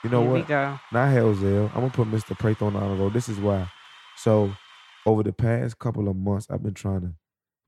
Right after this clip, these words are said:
Speaker 1: it might be more than a couple, but trying to get this nonprofit started. Man, I don't know if y'all know, but what I, every Christmas I've been, I, I, like, do something for the kids, and it just keep getting bigger and bigger. But what I realize is that if it's not done officially the right way, it's like a cap on how big it can really be.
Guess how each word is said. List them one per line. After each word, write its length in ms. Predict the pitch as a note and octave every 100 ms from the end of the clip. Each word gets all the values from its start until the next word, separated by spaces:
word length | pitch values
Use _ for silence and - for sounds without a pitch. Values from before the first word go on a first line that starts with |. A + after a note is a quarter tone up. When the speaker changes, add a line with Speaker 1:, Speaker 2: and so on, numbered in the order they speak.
| -
Speaker 1:
it 60 | B1+
might 280 | - F3 -
be 140 | - -
more 180 | A#2 B2+
than 120 | F#2
a 40 | F2+
couple, 280 | F#2+ F2+ - _ _ _ _
but 220 | - F#2+ -
trying 200 | B2+ C3
to 60 |
get 140 | B2 A2
this 140 | G2+
nonprofit 600 | G2+ G2+ G2 - G2 F#2
started. 360 | F#2+ F#2+ F#2+ F#2
Man, 80 | F#2+
I 40 |
don't 100 | G#2+
know 60 | A2+
if 80 | A2
y'all 200 | G#2 G2+
know, 180 | G2 F#2
but 100 | F#2
what 180 | F#2+ G2+
I, 160 | G2+ - _ _ _ -
every 180 | C3 C3+
Christmas 420 | - C3 G#2+ G2+
I've 100 | G2
been, 140 | F#2+ F#2 -
I, 60 | G2
I, 160 | G2
like, 240 | G2 G2 E2+
do 120 | G2
something 300 | F#2+ F#2 F2+
for 120 | G2+
the 80 | G2
kids, 360 | - F#2 F2+ F#2+
and 80 |
it 60 | F#2+
just 180 | G2 -
keep 140 | F#2
getting 200 | G2 F2
bigger 220 | F2 F2+ F2+
and 120 | F#2
bigger. 280 | F2+ F#2+ G2 _ _ _
But 80 | G2
what 120 | G2
I 60 | G2
realize 460 | F2+ G2+ G2+ G2 F2+
is 100 | E2+
that 200 | F2+ G2+
if 140 | F2
it's 80 | G2+
not 240 | A2 G2+
done 260 | F#2 F#2+ F2+ - _ _ _ -
officially 400 | D#2+ A2 A2 G#2
the 80 | F#2
right 240 | F#2 F#2+
way, 200 | F#2 G#2
it's 100 | G#2
like 120 | F#2+
a 80 | F2+
cap 320 | - G2+ F#2+
on 100 | F#2
how 160 | F2 F2+
big 260 | F2 F#2 F2+
it 100 | E2+
can 160 | E2+
really 200 | E2+ E2+
be. 280 | F2 F2